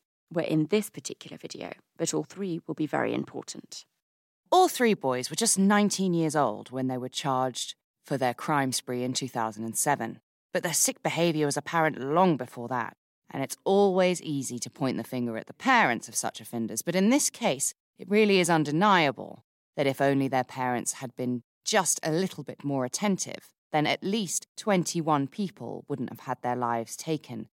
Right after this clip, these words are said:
Speaker 2: in some of the most horrific ways imaginable.
Speaker 1: And isn't that just, like, it's so shocking? 'Cause I think people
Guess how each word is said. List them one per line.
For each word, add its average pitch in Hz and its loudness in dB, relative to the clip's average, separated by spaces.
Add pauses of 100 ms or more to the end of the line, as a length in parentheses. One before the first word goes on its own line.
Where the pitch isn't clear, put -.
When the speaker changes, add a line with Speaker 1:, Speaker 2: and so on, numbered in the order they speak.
Speaker 2:
in 131 -6
some 127 0
of 120 -4
the 127 -4
most 120 -2
horrific 123 -8
ways 110 -6 (120)
imaginable. 110 -6 (360)
Speaker 1:
And 226 -6
isn't 294 2
that 254 -2
just, 170 -6
like, 160 -4
it's - -4
so 196 0
shocking? 180 -2
'Cause 196 -6
I 202 2
think 262 0
people 220 -2